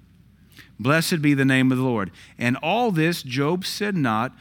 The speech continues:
nor charged God foolishly."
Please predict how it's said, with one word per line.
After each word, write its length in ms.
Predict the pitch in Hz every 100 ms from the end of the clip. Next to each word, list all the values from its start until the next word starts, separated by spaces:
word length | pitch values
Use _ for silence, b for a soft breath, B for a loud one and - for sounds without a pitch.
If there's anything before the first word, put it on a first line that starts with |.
| B B
nor 360 | 120 135 147
charged 760 | 143 - 147 131 135 135 - 120
God 460 | 113 113 110 110 107 b b -
foolishly." 840 | - 147 135 123 107 95 78 71